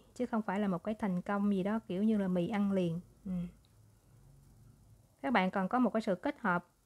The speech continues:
đo lường giữa sức mạnh, năng suất và sự tĩnh lặng của mình để tạo nên cái thành công vững chắc, à, như núi Thái Sơn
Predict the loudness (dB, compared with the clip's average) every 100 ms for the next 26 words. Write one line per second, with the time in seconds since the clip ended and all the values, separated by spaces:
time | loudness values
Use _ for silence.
0 | _ _ 0 4 6 6 4 4 4 2
1 | 0 0 0 2 2 2 0 -4 -4 -4
2 | -4 -4 -2 -2 -2 -6 -4 -2 -4 -8
3 | _ _ _ _ -6 -4 -2 0 2 2
4 | -2 -4 -4 -2 0 0 -2 -4 -6 -8
5 | _ _ _ _ -2 0 2 4 4 4
6 | 2 0 -2 0 0